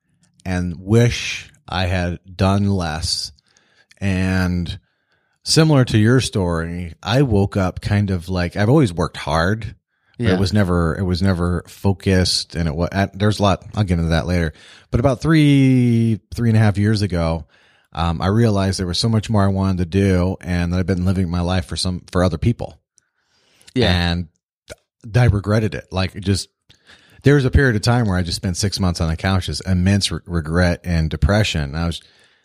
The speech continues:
Speaker 1: I'm like, "You know what? I f-, I fucking wasted, like, a good third of my life."
Speaker 2: Yeah.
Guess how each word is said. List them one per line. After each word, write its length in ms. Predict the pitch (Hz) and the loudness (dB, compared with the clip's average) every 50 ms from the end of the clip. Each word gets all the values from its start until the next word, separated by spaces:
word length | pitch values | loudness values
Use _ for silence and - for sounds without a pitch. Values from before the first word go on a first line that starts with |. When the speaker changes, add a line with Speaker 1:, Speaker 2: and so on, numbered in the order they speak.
| _ _ - | _ _ -8
Speaker 1:
I'm 60 | 104 | -6
like, 180 | 107 101 - | -6 -4 -2
"You 60 | 175 170 | 0 2
know 120 | 165 160 | 2 2
what? 240 | 170 170 175 185 - - | 4 2 2 0 0 0
I 60 | 123 | -2
f-, 140 | 143 - - | -2 -2 -2
I 100 | - 190 | -4 -4
fucking 400 | 185 - - 196 - - 123 107 | -4 -2 -2 -2 -2 -2 -2 -2
wasted, 540 | 92 95 98 98 - - - 80 73 69 - - | 0 0 0 0 -2 -4 -8 -8 -10 -12 -14 -10
like, 200 | - 95 95 - | -6 -6 -4 -4
a 40 | - | -4
good 240 | 90 87 113 107 98 | 0 0 0 0 0
third 280 | - - 110 107 107 101 | -2 -2 0 2 2 2
of 100 | 92 82 | 0 0
my 160 | 92 85 80 | -2 -2 -2
life." 400 | 78 73 50 50 - - - - - | -2 -4 -6 -8 -10 -14 -16 -14 -12
Speaker 2:
Yeah. 180 | 104 87 80 | -10 -10 -12